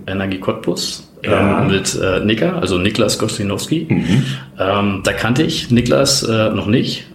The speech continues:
Speaker 1: aber das Spiel hatte ich damals, ähm, auch im Stadion live gesehen.
Speaker 2: Lukas Müller, war der auch dabei?
Speaker 1: Lukas Müller müsste auch dabei gewesen sein, ja.
Speaker 2: Wollte ich sagen, ne? Das war so die Saison, wo die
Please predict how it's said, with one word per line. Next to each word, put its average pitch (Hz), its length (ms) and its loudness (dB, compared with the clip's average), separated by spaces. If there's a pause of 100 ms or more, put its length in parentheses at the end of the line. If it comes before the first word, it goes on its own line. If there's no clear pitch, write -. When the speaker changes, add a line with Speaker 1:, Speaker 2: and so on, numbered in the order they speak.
Speaker 1:
aber 101 460 2
das 101 180 0
Spiel 107 280 -2
hatte 107 100 -2
ich 110 80 -4
damals, 107 500 0
ähm, 95 280 0
auch 90 200 2
im 85 80 -2
Stadion 82 560 -4
live 78 240 -2
gesehen. - 260 -12 (360)
Speaker 2:
Lukas 95 460 -2
Müller, 127 340 4
war 117 140 0
der - 200 -4
auch - 140 -8
dabei? - 360 -6 (580)
Speaker 1:
Lukas 117 420 -2
Müller 160 220 4
müsste 156 280 0
auch - 80 -6
dabei - 300 -2
gewesen - 300 -8
sein, 71 200 -8
ja. 87 160 -4
Speaker 2:
Wollte 90 140 -2
ich - 80 -2
sagen, 76 360 -2
ne? 110 220 -4
Das - 160 -6
war 104 120 2
so 104 80 4
die 104 160 2
Saison, 101 420 2
wo 104 60 0
die 98 340 2